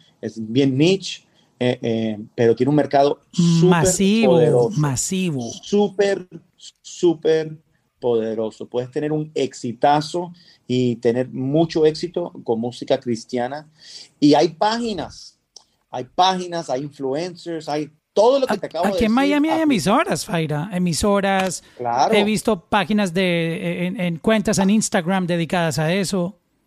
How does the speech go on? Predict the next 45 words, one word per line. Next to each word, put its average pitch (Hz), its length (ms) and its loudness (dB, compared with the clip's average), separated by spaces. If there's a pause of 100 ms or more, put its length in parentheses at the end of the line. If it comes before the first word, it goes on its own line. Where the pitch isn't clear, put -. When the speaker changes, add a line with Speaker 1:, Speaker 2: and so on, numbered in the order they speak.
(360)
Speaker 1:
Ahí 175 240 4
sí 226 160 -8
te 226 140 4
digo 220 320 0
que 170 220 0
tienes 170 280 -8
que 175 80 -10
mezclar 160 360 -6
un 160 100 -10
poco 160 260 -4
más 151 220 -6
con, 135 380 -14
con, 120 320 -10 (120)
con 123 200 -6
los 117 140 -8
aspectos 123 360 -12
tradicional 120 640 -6
de 120 100 -8
marketing 113 460 -8
y 117 140 -12
de, 110 260 -8
y 113 220 -8
de, 104 300 -14 (340)
y 120 100 4
de 113 240 6
publicidad. 110 680 0 (240)
Pero 135 200 2
igual, 165 560 2 (100)
no, 143 300 -10
eh, 139 180 -6
eh, 139 500 -10
m-, 135 400 -10
digital, 135 960 0
mira, 135 260 -2
hoy 135 120 -2
en 139 120 -8
día 139 400 -2 (460)
le 117 140 -2
llegas 131 260 0
a 139 80 -6
todo 131 120 2
el 131 60 0
mundo 135 320 -4
más 123 200 -4
eficientemente. 110 760 -12